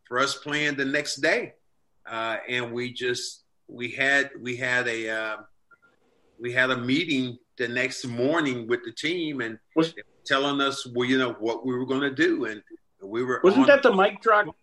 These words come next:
Speaker 2: Wasn't that the mic drop, Ma-, Max? Wasn't that when you dropped
Speaker 1: That
Speaker 2: the
Speaker 1: was
Speaker 2: mic?
Speaker 1: the mic drop. That was
Speaker 2: That was a Kobe tribute too. Remember, he dropped Mamba
Speaker 1: Yeah.
Speaker 2: out. You know? <laughs>
Speaker 1: That was a mic drop. We had,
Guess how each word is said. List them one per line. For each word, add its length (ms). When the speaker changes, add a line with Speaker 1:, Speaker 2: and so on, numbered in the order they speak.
Speaker 2:
Wasn't 240
that 140
the 80
mic 300
drop, 320
Ma-, 140
Max? 320
Wasn't 180
that 60
when 100
you 80
dropped 200
Speaker 1:
That 100
Speaker 2:
the 80
Speaker 1:
was 100
Speaker 2:
mic? 80
Speaker 1:
the 60
mic 160
drop. 340
That 100
was 60
Speaker 2:
That 140
was 100
a 60
Kobe 380
tribute 420
too. 120
Remember, 300
he 120
dropped 320
Mamba 320
Speaker 1:
Yeah. 220
Speaker 2:
out. 100
You 120
know? 180
<laughs> 220
Speaker 1:
That 200
was 160
a 60
mic 380
drop. 320
We 140
had, 340